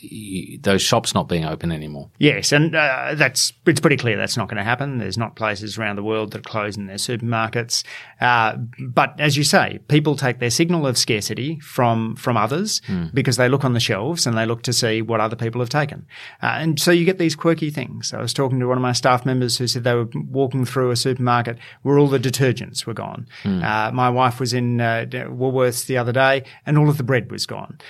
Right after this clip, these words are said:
Speaker 2: Uh, but then it, it, it, so, so it's these particular sections where suddenly, uh, a few products disappear, then people start to panic, and then it all goes. It's, it's a bit like a bank run,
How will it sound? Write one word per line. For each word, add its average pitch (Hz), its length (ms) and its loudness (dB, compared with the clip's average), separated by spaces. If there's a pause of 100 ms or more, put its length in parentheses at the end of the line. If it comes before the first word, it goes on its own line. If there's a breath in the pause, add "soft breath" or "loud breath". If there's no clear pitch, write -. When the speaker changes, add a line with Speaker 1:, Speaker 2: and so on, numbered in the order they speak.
(220 loud breath)
Speaker 2:
Uh, 110 460 -4
but 131 200 -4
then 139 380 0
it, 156 220 -2
it, 165 360 0
it, 170 380 -2
so, 156 220 2
so 143 160 4
it's 135 140 -2
these 127 180 -2
particular 151 420 2
sections 117 580 -4 (200 loud breath)
where 123 240 -2
suddenly, 131 680 2 (120)
uh, 107 180 -4
a 120 60 -2
few 190 200 2
products 147 440 2
disappear, 127 640 -2 (240 loud breath)
then 147 320 4
people 135 240 -2
start 117 320 -4
to 117 80 -10
panic, 113 360 -6 (160 soft breath)
and 120 140 -2
then 117 100 0
it 107 140 -4
all 101 140 -6
goes. 98 400 -4
It's, 156 180 0
it's 202 180 2
a 175 40 2
bit 185 160 4
like 131 240 2
a 117 40 -4
bank 147 300 2
run, 165 300 0